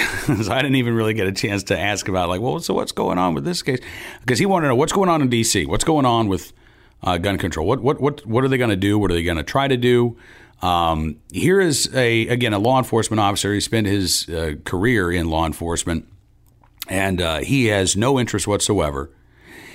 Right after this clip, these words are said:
in, uh, banning any firearms. He has no interest, uh, whatsoever in, uh, quote unquote, universal background checks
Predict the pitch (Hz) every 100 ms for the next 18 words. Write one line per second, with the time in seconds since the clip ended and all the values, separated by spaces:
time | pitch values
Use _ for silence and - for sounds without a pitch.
0 | - - 90 85 82 85 85 - 80 78
1 | 80 95 107 120 120 127 - 90 82 80
2 | 71 82 - - _ _ _ _ - -
3 | - 107 95 104 98 98 98 92 107 101
4 | 135 127 120 117 113 - - - _ _
5 | _ - 101 95 101 110 - 120 110 92
6 | 92 98 - _ _ _ _ _ _ -
7 | 101 98 98 95 95 92 92 90 - -
8 | _ - 90 87 85 82 117 104 110 92
9 | 87 117 113 110 - 98 95 95 92 85
10 | 76 - 69 78 -